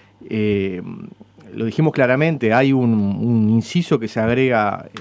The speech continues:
a este artículo ciento ochenta y ocho y que, y que modifica una ley del año dos mil nueve y se intenta blindar, sí, al Estado con respecto a los juicios que hacen las personas, los pacientes, eh, que tienen, este, necesidad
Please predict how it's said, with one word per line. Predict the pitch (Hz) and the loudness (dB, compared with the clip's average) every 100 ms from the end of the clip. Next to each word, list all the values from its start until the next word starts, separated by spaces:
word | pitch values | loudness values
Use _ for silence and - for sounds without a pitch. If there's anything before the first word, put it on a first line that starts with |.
| - - | -18 -10
a | 104 | -4
este | 117 120 117 | -4 -2 -2
artículo | 104 101 117 117 104 | -2 -6 -6 -4 -2
ciento | 117 104 | -4 -2
ochenta | 107 - 101 101 | -4 -4 -4 0
y | 123 | 2
ocho | 143 - 165 170 - _ | 0 0 -8 -8 -20 _
y | - | -14
que, | 101 101 104 | -6 -4 -4
y | 107 | -8
que | 104 | -6
modifica | 107 107 - 117 | -4 -4 -4 -4
una | 113 110 | -2 -2
ley | 107 117 113 101 69 | 2 2 0 -6 -12
del | 104 101 | -8 -4
año | 110 110 101 98 | -2 -2 -2 -4
dos | - 107 | -6 -4
mil | 110 120 | -2 0
nueve | 127 139 131 147 196 - - - - _ | 0 2 2 0 -2 -10 -20 -20 -20 _
y | 147 202 - - | -2 0 -2 -12
se | - 123 | -8 -6
intenta | 107 151 202 | 0 0 2
blindar, | 156 117 113 151 | 2 2 2 2
sí, | 110 - 143 | 0 -2 0
al | 104 104 | 0 -2
Estado | 98 139 143 180 151 | 0 2 4 2 -2
con | 110 | -6
respecto | 98 120 143 | -6 -4 0
a | |
los | 117 | 0
juicios | 104 120 - 110 | -2 -6 -2 -4
que | 123 | 0
hacen | 113 - 101 | -2 -2 -6
las | |
personas, | - 110 107 139 117 | -4 -6 -4 -4 -2
los | 104 | -2
pacientes, | - 127 - 156 151 185 196 - - - _ - | -2 -2 0 -2 0 -2 -2 -16 -20 -20 _ -6
eh, | 104 104 101 101 | -2 -2 -4 -6
que | 110 | -6
tienen, | 113 127 139 127 | -2 0 0 0
este, | 110 98 - | -2 -4 -4
necesidad | 110 107 113 120 | -4 -4 -4 0